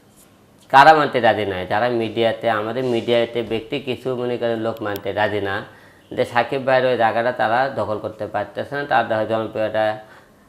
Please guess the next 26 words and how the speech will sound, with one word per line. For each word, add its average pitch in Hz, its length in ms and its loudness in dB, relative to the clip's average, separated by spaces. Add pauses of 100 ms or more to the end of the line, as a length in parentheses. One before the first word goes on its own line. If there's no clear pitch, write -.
(140)
জনপ্রিয়তাটাকে 156 840 4
তারা 175 400 8
টপ 202 200 8
করতে 156 180 6
পারতেছে 110 400 0
না। 87 100 -6 (460)
এই 120 120 0
হিসেবে 175 300 0
তাকে 143 320 2
নিয়ে 143 220 0
জলে 131 260 4
বলে 147 240 0
খারাপ 123 300 2 (380)
মন্তব্য 107 420 -4
অনেকে 101 360 -4
করতেছে। 87 420 -10 (640)
তো 104 80 -2
অবশ্যই 135 460 0
বাংলাদেশে 139 400 0
আমাকে 123 200 -4
সাকিব 101 300 -8
ভাই 107 140 -6
সুপারস্টার 107 440 -4
আমরা 98 300 -4
মানতে 82 240 -12
হবে। 78 140 -14